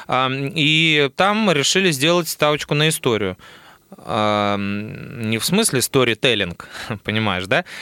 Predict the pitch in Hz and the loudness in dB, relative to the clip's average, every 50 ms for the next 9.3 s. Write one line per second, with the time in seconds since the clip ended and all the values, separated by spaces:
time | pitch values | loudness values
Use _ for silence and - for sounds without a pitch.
0 | - - - - 104 110 117 113 110 - - 117 101 - - - - - - 113 | -16 -14 -12 -10 -6 -2 -2 -2 -2 0 -2 -2 -2 -4 -8 -16 -10 -4 -2 0
1 | 113 104 - - 190 220 214 - 202 185 175 170 165 160 160 151 151 147 - - | 0 0 0 2 2 2 2 2 2 4 4 4 4 4 2 2 0 0 0 2
2 | 160 185 226 240 220 - - 156 - 151 139 - 151 147 135 123 120 147 156 131 | 2 4 2 2 2 0 0 0 0 -2 0 2 2 4 4 4 4 2 2 0
3 | - - - 190 185 156 - - - 127 123 - - - 143 127 110 107 98 92 | 0 0 0 0 0 0 -2 0 0 0 0 0 0 0 2 2 2 0 0 -2
4 | - - - - - - - - 147 160 196 196 196 196 190 180 165 160 160 180 | -6 -12 -14 -12 -12 -12 -6 -2 2 4 4 4 4 4 2 2 2 2 2 2
5 | 190 185 - 240 226 202 175 - 190 170 - - - 185 180 196 190 170 156 143 | 2 2 2 2 2 2 2 2 0 -2 -2 0 0 2 2 2 2 2 2 2
6 | 151 160 170 175 160 139 123 107 101 98 - - - - 151 143 - 151 143 143 | 2 2 0 0 0 0 0 0 -2 -4 -10 -16 -4 -4 -2 0 2 2 2 4
7 | 139 139 135 135 135 135 135 135 135 139 139 139 135 139 143 127 123 135 143 151 | 4 4 4 2 2 2 2 0 0 0 0 0 0 0 0 0 0 0 2 2
8 | 160 170 175 165 180 196 190 165 - 190 180 175 175 175 175 165 - 180 170 160 | 2 2 2 2 2 0 0 2 0 2 2 2 2 2 2 2 0 0 0 0
9 | - - 165 156 160 160 | 0 -2 0 2 2 2